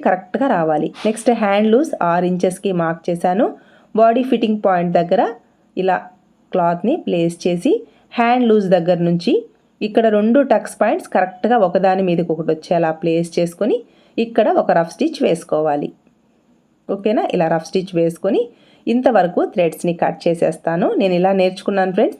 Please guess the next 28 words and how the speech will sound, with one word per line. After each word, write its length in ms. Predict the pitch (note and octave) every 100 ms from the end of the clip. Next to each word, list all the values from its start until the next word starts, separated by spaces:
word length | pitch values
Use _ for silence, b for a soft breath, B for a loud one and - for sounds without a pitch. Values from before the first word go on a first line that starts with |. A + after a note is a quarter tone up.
| G#3
నాకు 140 | F#3 F3+
ఇలా 100 | E3+
అలవాటైంది. 600 | E3+ F3+ F3 E3+ E3 F3+ G#4 B B B B
లేదు 280 | G#3+ A3+ A#3 A#3+
మీరు 140 | G#3 G#3
స్ట్రైట్గా 460 | - F#3+ G3 G3+ G3
అయినా 160 | A3 F#4
కుట్టు 180 | D#4+ D4 F3
వేసుకోండి, 460 | D#3 - D#3+ D#3+ F3
ఇబ్బంది 320 | E3+ F3+ F3+ E3
ఏమీ 160 | E3 E3
లేదు. 200 | D#3+ F3 A4+ - b b b b b -
నెక్స్ట్ 300 | A#3 A#3 C#4+ A3
బ్యాక్ 260 | G3+ G#3 G#3
పార్ట్, 200 | B3+ F4+ -
ఫ్రంట్ 280 | G#3+ G3 F#3 F#3
పార్ట్ 200 | E3 F3+
లూజ్ 220 | G#3+ A#3 F3
దగ్గర 220 | E3 E3 D#3+ D#3+
నుంచి 240 | E3 F#4+ B4+ b b b -
హ్యాండ్ 340 | C4+ C4 B3+ G3+
లూజ్ 200 | F#3 F3
వరకు 300 | E3+ E3 E3+ E3 - -
స్ట్రైట్గా 600 | - G3 G3+ G3+ G3 E4+
కుట్టు 240 | B3 - F#3
వేసుకుంటూ 520 | D#3+ E3 - E3 E3+ F4 D#4
రావాలి. 360 | E3 D3+ D3+ - _ _ _ _ _ _ _ _ _ _ _ _ _ _ _ _ _ _ _ _ _ _ _
చూసారా 340 | A3+ A3+ A#3+